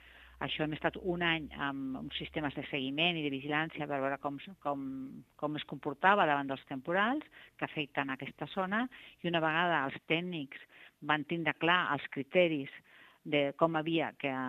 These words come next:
que millorar el seu, la seva funcionalitat, s'ha fet una, un petit reforç de determinats punts, eh, amb, amb una ampliació de, de banqueta, en definitiva, per tal de que la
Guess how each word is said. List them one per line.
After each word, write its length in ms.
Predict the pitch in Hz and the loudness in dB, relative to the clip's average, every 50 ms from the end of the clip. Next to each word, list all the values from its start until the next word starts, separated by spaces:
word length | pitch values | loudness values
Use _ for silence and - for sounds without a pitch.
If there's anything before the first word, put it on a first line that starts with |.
| 127 127 127 123 | -4 -4 -6 -6
que 100 | - 147 | -4 -4
millorar 600 | 143 143 135 139 143 139 147 151 147 143 135 92 139 | -2 0 0 0 0 2 2 4 4 2 2 0 -2
el 80 | - - | -4 -4
seu, 200 | 151 139 143 - - - | -6 -6 -6 -8 -8 -8
la 120 | 147 143 - | -8 -4 0
seva 160 | - 160 147 | 0 0 0
funcionalitat, 880 | - - 156 - - 165 160 156 165 165 - - 190 190 202 220 - - - - - - - | 0 -4 -8 -6 -2 0 2 2 2 2 4 6 6 6 6 6 2 -4 -12 -20 -20 -10 -6
s'ha 140 | - 160 - | -4 -2 -2
fet 160 | 170 - - | -2 -2 0
una, 160 | 156 151 147 147 - | 0 0 0 0 -2
un 100 | 156 139 | -2 2
petit 300 | - 151 - 147 147 147 | 2 2 4 2 0 0
reforç 480 | 143 143 143 143 - - 170 165 165 165 | -2 -4 -6 -4 0 0 2 2 2 0
de 120 | 185 156 | -2 2
determinats 580 | - 139 - 135 135 135 143 156 - - - - - | 2 0 2 2 2 2 2 2 2 -2 -8 -8 -6
punts, 400 | 170 175 175 175 196 214 - - - _ - - - - - - _ | -4 -4 -4 -4 -6 -8 -10 -12 -16 _ -20 -20 -20 -20 -20 -14 _
eh, 100 | - 170 | -6 -4
amb, 320 | 185 120 143 147 143 139 139 | 0 0 0 0 2 2 2
amb 160 | 143 147 147 | 4 4 2
una 80 | 151 151 | 0 0
ampliació 400 | - 160 143 135 - - 156 143 127 123 127 - | 2 2 2 2 2 0 -2 -2 -2 -4 -6 -8
de, 100 | - - - | -12 -12 -12
de 240 | 151 139 127 135 127 | -10 -4 0 2 2
banqueta, 560 | 123 127 123 - 165 165 - - 170 196 214 - 147 | 2 2 2 2 2 2 2 2 -2 -2 -2 -4 -6
en 100 | 139 131 | -8 -8
definitiva, 680 | 127 - 139 135 135 139 - 175 175 175 180 196 233 247 - - - - - _ - | -8 -6 -4 -4 -4 -2 -2 -2 0 0 0 -2 -4 -4 -8 -12 -18 -20 -20 _ -2
per 160 | 151 143 - | -2 0 2
tal 240 | - 151 143 151 147 | 2 2 4 4 2
de 80 | 165 | 0
que 220 | - - 165 156 - | 0 2 2 2 2
la 100 | 143 139 | 0 0